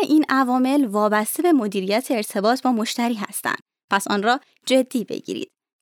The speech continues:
ارتباط و تعامل با مشتری را در بیانیه ذکر کنید تا بعد بتوانید با پیام‌ها و اقدامات و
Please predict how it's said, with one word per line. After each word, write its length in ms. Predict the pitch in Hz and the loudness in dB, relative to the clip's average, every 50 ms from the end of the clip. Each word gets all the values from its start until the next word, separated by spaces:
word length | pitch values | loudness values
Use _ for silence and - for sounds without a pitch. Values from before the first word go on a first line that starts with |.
| - - | -2 -2
ارتباط 500 | 220 220 - 214 180 190 202 220 - 240 | -2 0 0 0 0 0 0 0 -2 -4
و 40 | |
تعامل 520 | 226 - - - 202 196 180 190 226 277 285 | -6 -4 -2 0 0 0 0 0 0 2 2
با 140 | 302 302 277 | 2 2 2
مشتری 540 | 254 262 285 - - 269 240 233 233 240 | 2 0 0 -2 -2 -2 0 0 0 0
را 160 | 240 240 247 240 | 0 0 0 0
در 280 | 208 208 202 196 208 | 0 0 0 0 0
بیانیه 580 | 180 208 196 196 202 196 196 190 190 196 208 208 | -2 -2 -2 0 0 0 0 0 0 0 -2 -2
ذکر 360 | 190 214 247 311 311 - - | 0 0 0 0 0 -4 -4
کنید 340 | - 285 277 262 277 302 - - _ _ _ _ - | -2 0 2 2 2 2 0 -4 _ _ _ _ -6
تا 140 | - 240 214 | -2 -2 0
بعد 380 | 185 190 247 294 349 403 392 - | 2 2 2 4 4 2 2 0
بتوانید 600 | 262 269 - 311 277 262 262 247 247 262 262 226 | -2 -2 0 2 2 2 2 2 0 0 0 2
با 140 | 202 202 | 0 0
پیام‌ها 640 | 208 - - 208 196 196 190 185 180 190 - 240 240 233 | 0 -2 -2 -2 0 0 2 0 0 0 0 0 0 2
و 140 | 233 226 | 0 0
اقدامات 680 | - 214 202 - 196 202 196 185 190 214 226 240 - - | 0 -2 -2 -2 -2 0 0 0 2 0 0 0 0 0
و 120 | 254 254 | 0 0